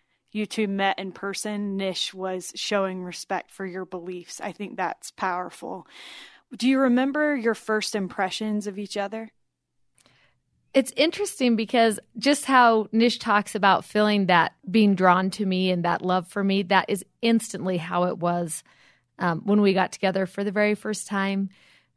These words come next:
Speaker 2: was just that connection, a very deep connection right when we met.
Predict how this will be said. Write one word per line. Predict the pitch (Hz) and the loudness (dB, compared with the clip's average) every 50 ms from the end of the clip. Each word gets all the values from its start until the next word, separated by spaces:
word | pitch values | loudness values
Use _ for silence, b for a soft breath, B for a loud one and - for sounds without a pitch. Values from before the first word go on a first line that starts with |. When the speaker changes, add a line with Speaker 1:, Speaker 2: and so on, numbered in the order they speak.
| _ - | _ 0
Speaker 2:
was | 185 220 214 196 180 | 4 4 4 4 2
just | - 226 214 - | -2 -4 -2 2
that | 214 185 - - | 2 2 2 0
connection, | - - 202 196 196 185 185 - - - 170 170 - - | -2 0 2 2 2 2 0 -4 -6 -6 -4 -4 -2 -2
a | 190 175 160 - - | -4 -4 -4 -4 0
very | 226 214 214 220 226 226 214 | 2 4 4 4 2 0 -2
deep | 170 170 _ - 202 202 190 196 196 _ _ _ _ _ _ _ - | -4 -8 _ -6 -4 -2 -2 -2 -6 _ _ _ _ _ _ _ -8
connection | - 202 190 180 180 175 - - - 196 196 202 214 208 - - | -4 -2 0 0 -2 -2 -6 -6 -6 -4 -2 -2 -2 -4 -6 -6
right | - 175 190 180 170 165 | -2 2 2 2 2 0
when | 165 170 165 | -2 -4 -2
we | 165 160 151 | -4 -4 -4
met. | 147 143 127 - _ _ | -6 -8 -10 -12 _ _